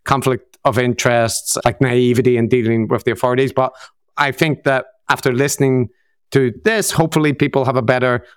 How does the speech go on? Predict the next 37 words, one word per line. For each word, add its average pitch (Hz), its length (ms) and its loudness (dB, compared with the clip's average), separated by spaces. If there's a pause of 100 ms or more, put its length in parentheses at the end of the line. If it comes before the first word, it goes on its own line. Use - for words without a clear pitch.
understanding 127 580 0
that, 127 180 -2
no, 143 400 0 (300)
it's 143 160 -2
because 143 420 -2
of 131 80 -2
scientific 127 720 -2 (120)
evidence 120 560 -2
and 120 160 0
the 98 40 -4
processes 113 760 -2 (340)
of 123 140 -2
science. 117 580 -2 (140)
But 139 300 0 (380)
I, 156 140 0 (120)
I 170 100 0
did 202 280 0
have 185 160 0
a 165 80 -2
question 156 400 -2
that 143 120 0
I 139 60 0
wanted 135 400 -2
to 127 160 0
ask 127 420 -2 (340)
each 143 240 0
of 120 160 0
you, 107 300 0 (260)
because 131 380 0 (260)
you've 143 480 0
each 190 220 0
continued 165 520 0
to 143 60 0
publish 131 640 -2 (360)
on 135 160 2
this 123 160 -2
topic 120 540 -2